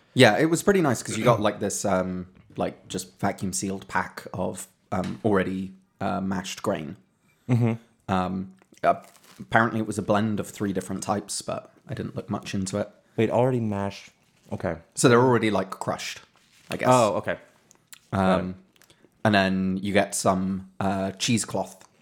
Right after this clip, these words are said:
Speaker 1: uh, in the shape of a sock. And so you fill that up with these grains, tie up the sock and throw it into the water, um,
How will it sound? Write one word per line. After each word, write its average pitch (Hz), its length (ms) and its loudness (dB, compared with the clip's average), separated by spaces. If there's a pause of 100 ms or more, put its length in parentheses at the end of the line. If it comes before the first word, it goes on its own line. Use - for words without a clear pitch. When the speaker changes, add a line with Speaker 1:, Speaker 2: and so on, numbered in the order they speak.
(160)
Speaker 1:
uh, 98 300 -2
in 98 100 -2
the 95 60 -2
shape 95 200 -2
of - 80 -16
a - 60 -8
sock. - 400 -4 (640)
And 98 100 -4
so - 100 0
you 95 120 -2
fill 104 260 0
that 98 160 -2
up - 240 -8
with 101 180 -6
these 98 280 -8
grains, 98 580 -4
tie 98 240 2
up - 140 -6
the - 80 -10
sock - 320 -4
and 98 120 -6
throw 98 180 -2
it 98 120 -6
into 95 200 -10
the 110 60 -8
water, 95 420 -6 (720)
um, 101 300 -6